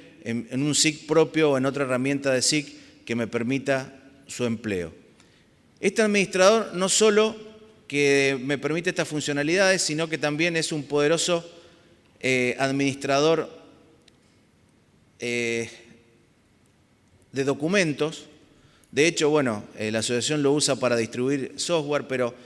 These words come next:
tiene un buscador que me permite, eh, buscar dentro de los archivos, sobre todo los P D F, los punto doc y los archivos T X T, cualquier palabra que yo coloco en el buscador, eh, me devuelve,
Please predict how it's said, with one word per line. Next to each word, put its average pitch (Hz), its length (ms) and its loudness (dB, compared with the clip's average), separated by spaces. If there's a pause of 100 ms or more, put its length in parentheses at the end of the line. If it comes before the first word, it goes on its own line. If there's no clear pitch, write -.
(120)
tiene 170 180 0
un 170 80 -2
buscador 160 600 2
que 147 120 -2
me 143 140 0
permite, 170 840 -4 (480)
eh, 123 320 -2
buscar 143 320 -2
dentro 170 240 -2
de 151 40 0
los 143 140 -2
archivos, 143 460 -2
sobre 123 200 -4
todo 156 180 2
los 139 120 0
P 143 140 0
D 156 140 4
F, 165 240 -4
los 127 100 -2
punto 139 400 -4
doc 165 300 -2 (840)
y 110 60 -6
los 113 100 -2
archivos 131 380 -4
T 143 80 -4
X 139 260 -8
T, 190 240 -2 (260)
cualquier 135 340 2
palabra 160 400 2
que 131 100 -4
yo 147 140 -4
coloco 151 280 0
en 147 80 -2
el 139 60 -4
buscador, 135 600 0 (880)
eh, 113 340 0
me 127 140 0
devuelve, 160 640 2